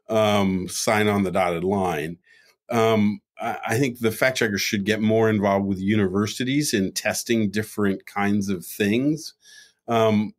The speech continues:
I, but I think there needs to be a shift in their mentality. The fact checkers are journalists, and I think they have for too long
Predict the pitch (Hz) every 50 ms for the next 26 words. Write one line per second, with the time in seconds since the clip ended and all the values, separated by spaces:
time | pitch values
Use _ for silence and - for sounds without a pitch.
0 | _ 120 127 143 143 - 117 117 135 131 135 135 - - - 220 214 196 - -
1 | _ _ _ - - - 127 117 131 127 131 139 151 180 170 - - - 131 123
2 | 123 120 117 117 - - - - 110 - - - - - - 185 175 175 - -
3 | - - 123 135 127 123 120 113 107 101 104 101 95 95 90 - - - 127 123
4 | 113 92 80 65 62 - _ _ - - - - - - _ _ _ 117 - -
5 | - - - - 165 175 - - 185 151 147 127 117 117 113 110 104 101 101 123
6 | 143 151 147 127 110 101 95 92 - - - - 120 113 113 113 131 147 131 131
7 | 120 117 123 123 123 123 110 101 117 110 104 - - - 113 104 104 - - -
8 | 151 143 120 113 107 120 120 120 120 117 110 110 104 101